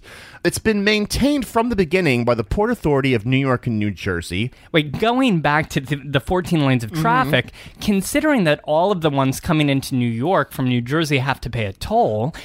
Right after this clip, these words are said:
Speaker 2: it seems like this would become an extraordinary moneymaker for New York and New Jersey as well.
Speaker 1: Well, currently, if you are a s-, a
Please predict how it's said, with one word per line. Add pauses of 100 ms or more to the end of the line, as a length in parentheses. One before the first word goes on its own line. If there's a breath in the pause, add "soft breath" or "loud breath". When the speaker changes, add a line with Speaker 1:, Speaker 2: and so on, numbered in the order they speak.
(180 loud breath)
Speaker 2:
it
seems
like
this
would
become
an
extraordinary
moneymaker
for
New
York
and
New
Jersey
as
well.
Speaker 1:
Well, (160)
currently,
if
you
are
a
s-,
a